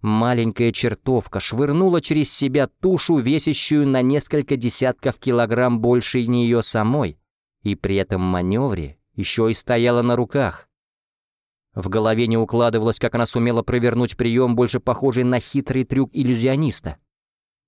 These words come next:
Но обычно последствия фокуса безобидны. А Гуэра сейчас лежал на спине звездой, раскинув руки и ноги, и шокированно разглядывал потолок.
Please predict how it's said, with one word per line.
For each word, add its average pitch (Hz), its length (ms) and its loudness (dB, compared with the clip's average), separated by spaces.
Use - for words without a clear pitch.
Но 208 180 0
обычно 127 420 -2
последствия 117 520 -2
фокуса 139 340 -4
безобидны. 101 720 -2
А 117 140 0
Гуэра 175 420 2
сейчас 165 380 -4
лежал 143 300 2
на 143 80 2
спине 131 400 0
звездой, 117 600 0
раскинув 135 580 0
руки 123 320 0
и 113 40 2
ноги, 113 380 -2
и 101 60 -6
шокированно 131 680 -2
разглядывал 90 560 -2
потолок. 85 520 -10